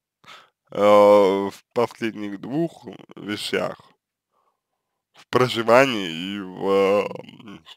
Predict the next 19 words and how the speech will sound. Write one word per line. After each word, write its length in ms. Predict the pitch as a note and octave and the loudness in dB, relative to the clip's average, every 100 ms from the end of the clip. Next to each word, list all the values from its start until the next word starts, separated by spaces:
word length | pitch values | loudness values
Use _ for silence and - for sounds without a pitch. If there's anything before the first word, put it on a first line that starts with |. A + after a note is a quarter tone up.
| _ | _
перенаправлении 760 | G#2+ G#2 G#2 G2 G2+ G2+ G2 G2+ | -8 -6 -6 -2 -2 -2 -8 -10
энергии 380 | A2+ C3+ G#2+ F#2 | -10 -10 -12 -10
вам 220 | A2 A2+ | -8 -8
может 360 | G2+ A2 A2+ _ | -10 -12 -14 _
помочь 520 | - - G#2+ - - _ _ _ _ _ _ _ _ | -16 -14 -16 -16 -20 _ _ _ _ _ _ _ _
психолог. 600 | - - - G2+ A2 - _ _ _ _ _ _ _ _ _ _ _ _ _ _ _ _ _ _ _ _ _ - | -20 -20 -10 -10 -10 -16 _ _ _ _ _ _ _ _ _ _ _ _ _ _ _ _ _ _ _ _ _ -14
На 140 | A#2 | 4
этом 340 | C3+ C#3 E3+ D3 | 6 6 0 -4
все. 340 | - D#3+ F3 B3 A#3 _ A#2 - - | -4 0 2 0 -8 _ -12 -12 -10
Желаю 440 | A2 A2+ B2 B2+ | -10 -4 2 4
вам 220 | A2 A2 G#2 | 4 0 -2
всего 280 | - G#2+ | -8 -8
самого 420 | G#2 A2 G#2+ G#2 G2+ | -4 -2 0 -2 -4
доброго. 540 | A#2 D3+ D3+ E3 D3 | -4 -2 0 0 -2
Буду 300 | G#2+ A2+ A2+ | -4 -8 -4
благодарен 720 | G#2+ G#2 G#2+ G#2 G2 G2 G2+ F#2+ | -4 0 0 0 -4 -8 -12 -6
за 360 | G2+ G2 G2 | -2 0 0
обратную 640 | G2 G2+ F#2+ - F#2 G2+ G#2 | 0 0 0 -2 -10 -12 -12
связь 420 | - D#3 F3 | -4 0 0